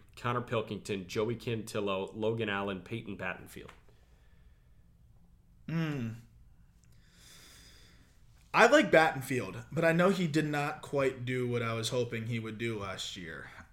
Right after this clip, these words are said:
Speaker 1: He's
Speaker 2: Um,
Speaker 1: not a strikeout guy. He's a pitch to contact, get, get people out early guy.
Speaker 2: I'd probably, <sighs> it's tough because you take for granted just being able to pitch relatively competitively at the big league level, <laughs> right? Like,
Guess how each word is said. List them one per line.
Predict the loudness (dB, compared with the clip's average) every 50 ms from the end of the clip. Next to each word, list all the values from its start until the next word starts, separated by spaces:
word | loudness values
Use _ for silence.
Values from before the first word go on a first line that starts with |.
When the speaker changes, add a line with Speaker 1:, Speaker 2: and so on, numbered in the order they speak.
| -16 -8 -6 -2 0
Speaker 1:
He's | 2 2
Speaker 2:
Um, | 4 4
Speaker 1:
not | 4 4 4
a | 2
strikeout | 0 0 0 2 2 2 2 0 -2 -4 -4 -4 -6
guy. | -8 -8 -8 -10 -8
He's | -8 -6 -6
a | -6
pitch | -6 -2 -2 -2 -2 -2
to | -8 -8
contact, | -4 -2 -2 -2 -2 -2 -2 0 0 0 -2 -2
get, | -2 -2 -2 -2 -4 -6
get | -8 -8 -8
people | -6 -8 -8 -6 -2 0
out | 0 -2 -2 -4
early | -6 -6 -4 -6 -8 -8
guy. | -10 -12 -14 -16 -18 -20 -20 -20 -20 -20 -20 -20 -20 -20 -20 -20 -20 -20 -18 -10
Speaker 2:
I'd | -2 2 4 4 4 2 -2 -10 -10
probably, | -10 -10 -10 -6 -4 -2 0 0 0 0 0 -2 -4 -4 -4 -2 -2 -2 -4 -6 -6 -8 -10 -16 -20 -20 -20 -20 -20 -20 -20 -20 -20 -20 -20 -20 -20 _ -20 -20 -20 -20 -20 -10
<sighs> | -8 -8 -6 -6 -8 -10 -14 -16 -18 -18 -20 -20 -20 -20 -20 -18 -4 -4
it's | -2 0 0 -2
tough | -2 -2 0 0 0 0 0
because | -2 0 2 2 2 2 0 0 -4 -8 -16 -20 -20 -20 -20 -18 -4
you | -2 0 2
take | 4 4 4 4 8
for | 8 8
granted | 8 10 6 6 6 4 2 0 0 -2 -4 -8 -12 -16 -20 -20 -18 -8
just | -4 -2 -2 -2 -4 -10 -20 -20 -4 0
being | 2 2 2 2 2
able | 2 2 2 2
to | 0 0
pitch | -4 -2 -2 -2 -2 -2 -4 -8 -10 -12 -10
relatively | -4 -2 0 2 4 4 4 4 4 2 0 0 0 -2 -4 -4
competitively | -4 -4 -6 -6 -4 -6 -6 -6 -8 -8 -8 -8 -8 -8 -8
at | -8
the | -10 -8
big | -8 -8 -8 -6
league | -8 -8 -6
level, | -6 -6 -2 -2 2
<laughs> | 2 8 8
right? | 8 8 10
Like, | 6 4 4